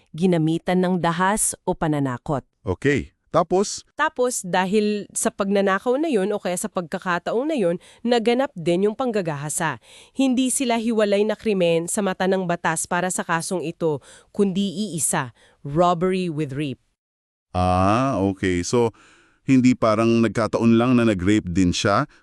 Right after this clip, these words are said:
Speaker 2: kundi konektado talaga sa robbery?
Speaker 1: Eksakto. Kailangan mapatunayan yung koneksyon na yan. May apat na elemento ito na kailangang i-prove ng, ano, ng prosekusyon.
Speaker 2: Ano-ano yung mga yon?
Speaker 1: Una,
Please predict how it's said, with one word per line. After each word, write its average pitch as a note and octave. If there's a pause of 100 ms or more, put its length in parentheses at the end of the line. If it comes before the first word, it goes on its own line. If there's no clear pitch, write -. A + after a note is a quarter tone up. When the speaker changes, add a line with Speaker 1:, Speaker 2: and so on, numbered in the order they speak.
Speaker 2:
kundi A2+
konektado G#2+
talaga G2
sa G#2
robbery? F#2 (160)
Speaker 1:
Eksakto. - (260)
Kailangan G#3+
mapatunayan F#3
yung D3+
koneksyon D3+
na B2+
yan. C3+ (300)
May B3+
apat D4
na B3
elemento G#3
ito E3+
na G3
kailangang G3
i-prove G3
ng, E3+ (460)
ano, E3+
ng E3
prosekusyon. D#3
Speaker 2:
Ano-ano G#2
yung G2+
mga F#2+
yon? E2+ (220)
Speaker 1:
Una, G3